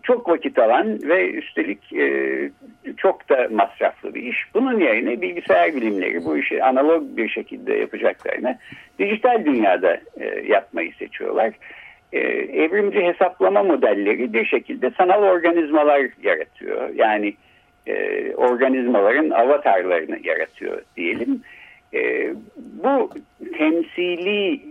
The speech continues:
bilgisayar ekranında ne olup ne bittiğini izlediğiniz, e, sanal organizmalar çok daha hızlı bir şekilde evrimleşebiliyorlar. E, bilgisayarınızın hızına bağlı olarak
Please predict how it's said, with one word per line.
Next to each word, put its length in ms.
bilgisayar 580
ekranında 840
ne 140
olup 340
ne 140
bittiğini 680
izlediğiniz, 840
e, 280
sanal 260
organizmalar 840
çok 320
daha 260
hızlı 260
bir 120
şekilde 460
evrimleşebiliyorlar. 960
E, 240
bilgisayarınızın 720
hızına 420
bağlı 360
olarak 420